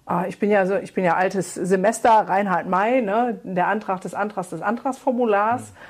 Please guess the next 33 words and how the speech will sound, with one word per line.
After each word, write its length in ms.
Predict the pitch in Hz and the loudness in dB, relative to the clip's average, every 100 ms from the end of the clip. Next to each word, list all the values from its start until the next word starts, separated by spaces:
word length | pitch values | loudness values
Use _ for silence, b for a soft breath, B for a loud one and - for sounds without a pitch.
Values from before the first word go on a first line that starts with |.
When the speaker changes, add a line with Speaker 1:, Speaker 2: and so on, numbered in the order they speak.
| B B B - | B B B -2
Speaker 1:
ähm, 360 | 196 196 196 - - | 0 0 -8 -14 -4
dass 220 | 214 226 | -4 -4
es 120 | - | -12
fast 360 | - 254 - 233 | -8 -8 -8 -8
nicht 200 | 220 - | -8 -10
zu 100 | 202 | -8
bewerkstelligen 720 | 185 175 175 - 139 151 117 | -4 -4 -4 -10 -8 -6 -4
Speaker 2:
Mhm. 60 | 131 | -6
Speaker 1:
ist. 260 | 160 - - _ _ _ B B B B _ _ _ - | -8 -16 -20 _ _ _ B B B B _ _ _ 0
Ähm, 360 | 196 165 165 - | 0 0 -4 -6
und 300 | 185 190 - | -4 -4 -6
es 240 | 190 185 - _ _ | -10 -10 -16 _ _
oft 240 | 196 - 208 | -6 0 2
daran 300 | 226 226 202 | 2 0 -6
hängt, 680 | - 202 233 381 392 - _ _ | -4 0 0 0 -4 -16 _ _
dass, 300 | 202 214 - | -6 -6 -12
äh, 460 | - 208 202 202 175 175 190 _ _ _ _ _ _ _ | -6 0 0 0 -6 -14 -20 _ _ _ _ _ _ _
ein 140 | 208 | 0
Lehrer 240 | 208 233 220 | 2 2 2
dann 140 | 196 | 0
sagt, 180 | 202 190 | -2 -4
„Ich 100 | - | -10
finde 160 | - 196 | -12 -12
es 80 | - | 0
geil, 200 | 202 220 | 2 2
ich 120 | 208 | -2
will 80 | 190 | -2
das 160 | 185 | -2
machen, 220 | 208 233 202 | -2 -2 -4
ich 100 | - | -4
kümmere 240 | 233 214 | -4 -4
mich 140 | 208 | -4
darum“, 420 | 202 196 220 240 | -6 -4 -2 -2